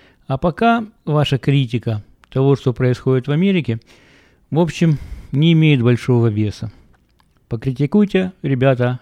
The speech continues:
свою страну. Одним словом, я очень рад, что был судья,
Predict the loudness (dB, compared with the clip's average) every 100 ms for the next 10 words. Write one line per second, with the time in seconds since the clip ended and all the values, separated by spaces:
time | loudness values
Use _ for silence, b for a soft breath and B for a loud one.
0 | _ -2 0 0 -4 -8 -6 -4 0 0
1 | 0 0 2 0 0 0 2 2 -2 B
2 | B B B -4 0 2 2 -2 -6 -2
3 | 0 0 -2